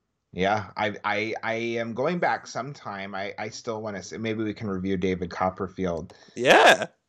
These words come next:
Speaker 1: or
Speaker 2: I mean,
Speaker 1: something else that
Speaker 2: I
Speaker 1: would
Speaker 2: think
Speaker 1: be
Speaker 2: The
Speaker 1: on
Speaker 2: Devil All the
Speaker 1: Netflix.
Speaker 2: Time, we're both interested in. That's another Netflix movie.
Speaker 1: Yeah. And
Speaker 2: I
Speaker 1: when it
Speaker 2: don't
Speaker 1: comes out, Mank, certainly.
Speaker 2: Yes.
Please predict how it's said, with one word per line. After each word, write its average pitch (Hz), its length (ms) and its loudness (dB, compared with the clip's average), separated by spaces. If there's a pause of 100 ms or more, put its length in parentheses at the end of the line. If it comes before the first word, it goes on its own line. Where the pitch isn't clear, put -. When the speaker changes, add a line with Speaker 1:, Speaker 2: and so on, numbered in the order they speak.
(420)
Speaker 1:
or 139 80 8
Speaker 2:
I - 40 6
mean, 165 80 8
Speaker 1:
something 107 440 2
else 101 300 0
that 101 160 0
Speaker 2:
I - 40 4
Speaker 1:
would 151 40 6
Speaker 2:
think 196 140 12
Speaker 1:
be 196 60 6
Speaker 2:
The - 60 10
Speaker 1:
on - 40 8
Speaker 2:
Devil 165 280 12
All 160 120 10
the 175 100 0
Speaker 1:
Netflix. - 40 -6
Speaker 2:
Time, 151 340 4
we're 147 80 0
both 135 280 2
interested 127 400 -2
in. 127 220 -2
That's 117 220 -6
another 120 320 -2
Netflix 120 460 -2
movie. 117 300 -6 (140)
Speaker 1:
Yeah. 92 140 -10 (280)
And 117 120 2
Speaker 2:
I - 20 4
Speaker 1:
when 131 80 6
it 147 40 6
Speaker 2:
don't 147 80 -4
Speaker 1:
comes 139 280 0
out, 127 320 2
Mank, 107 420 -4
certainly. 90 720 -10
Speaker 2:
Yes. - 560 6